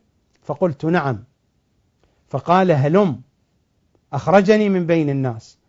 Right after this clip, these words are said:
فقال: 'هلم.' فقمت من وراء الناس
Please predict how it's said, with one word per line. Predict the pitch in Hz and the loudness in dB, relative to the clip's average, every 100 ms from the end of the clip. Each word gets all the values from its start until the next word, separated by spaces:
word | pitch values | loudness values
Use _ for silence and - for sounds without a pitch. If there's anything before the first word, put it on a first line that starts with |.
| _ | _
فقال: | - 135 175 185 | -8 0 2 4
'هلم.' | 160 160 185 196 123 _ _ _ _ _ _ - | 2 2 2 2 -2 _ _ _ _ _ _ -6
فقمت | 147 208 233 214 | -4 0 -2 0
من | 202 214 | -2 0
وراء | 220 214 208 165 | 2 2 0 0
الناس | 170 165 151 120 - | -2 -2 -2 -6 -16